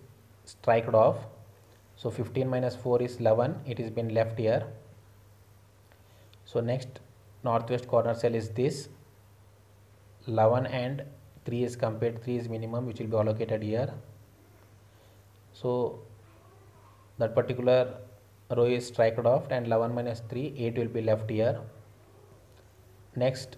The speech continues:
northwest corner is this, eight and twelve will be compared, so eight is minimum, that will be allocated here, and here eight will be striked off, and eight minus, twelve minus eight, four will be left,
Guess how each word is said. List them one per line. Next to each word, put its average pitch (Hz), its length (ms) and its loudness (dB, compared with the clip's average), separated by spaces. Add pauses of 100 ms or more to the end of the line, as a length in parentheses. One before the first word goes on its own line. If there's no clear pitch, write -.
northwest 123 480 -2
corner 120 340 4
is 117 140 -4 (120)
this, 147 280 -2 (420)
eight 127 300 2
and 135 240 4
twelve 123 220 2
will 123 80 0
be 120 140 -2
compared, 117 680 0
so 123 100 -6
eight 117 280 -2
is 120 120 -2
minimum, 117 380 -4
that 110 180 -2
will 113 120 -4
be 117 80 -2
allocated 113 520 0
here, 113 380 -2 (1400)
and 120 300 -4
here 123 180 2
eight 117 220 0
will 120 100 -2
be 117 140 -4
striked 113 360 0
off, 120 200 2 (300)
and 117 140 -6
eight 117 280 -2
minus, 120 540 -2
twelve 123 260 2
minus 123 260 -4
eight, 117 160 -4 (100)
four 120 140 4
will 117 220 -2
be 113 100 -4
left, 120 320 -4